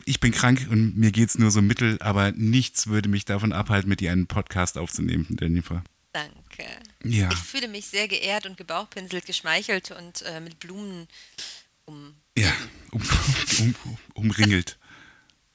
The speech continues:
Speaker 2: Umringelt.
Speaker 1: Ja.
Speaker 2: Ja, mit Ringelblumen. Ja, ist auch egal.
Speaker 1: Genau.
Speaker 2: Gut.
Speaker 1: Ja, ähm, bevor wir anfangen, würde ich vielleicht noch mal ganz gern, äh, auf deine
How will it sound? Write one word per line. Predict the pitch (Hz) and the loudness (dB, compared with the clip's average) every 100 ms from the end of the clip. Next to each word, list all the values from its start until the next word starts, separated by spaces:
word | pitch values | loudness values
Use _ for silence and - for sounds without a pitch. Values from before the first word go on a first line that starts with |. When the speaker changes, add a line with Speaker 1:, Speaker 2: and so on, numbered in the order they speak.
| - | -16
Speaker 2:
Umringelt. | 240 202 254 214 165 - | -6 -4 -2 -4 -8 -2
Speaker 1:
Ja. | 123 107 | 2 2
Speaker 2:
Ja, | 80 - _ | 0 -12 _
mit | 214 208 | -8 -2
Ringelblumen. | 214 269 208 160 170 170 165 151 _ _ | 0 2 2 0 -12 -14 -16 -18 _ _
Ja, | 160 - | -10 -8
ist | - | -10
auch | 135 | -12
egal. | 127 65 - - - - | -8 -8 -8 -6 -2 4
Speaker 1:
Genau. | 131 107 | 4 6
Speaker 2:
Gut. | - - - _ - | 4 0 -4 _ -2
Speaker 1:
Ja, | 180 202 117 - - | 0 0 -2 -10 -4
ähm, | 143 151 147 | 2 4 4
bevor | - 180 202 | 4 2 4
wir | 170 | 4
anfangen, | 240 190 170 | 4 4 4
würde | 165 | 4
ich | 175 | 0
vielleicht | 143 147 - | -2 -4 0
noch | 160 | 2
mal | 156 | 2
ganz | 143 151 | 2 2
gern, | - 143 143 127 | 2 2 4 4
äh, | 123 123 113 | 4 4 2
auf | 117 - | -2 0
deine | 113 113 110 107 107 104 | 2 4 4 4 2 0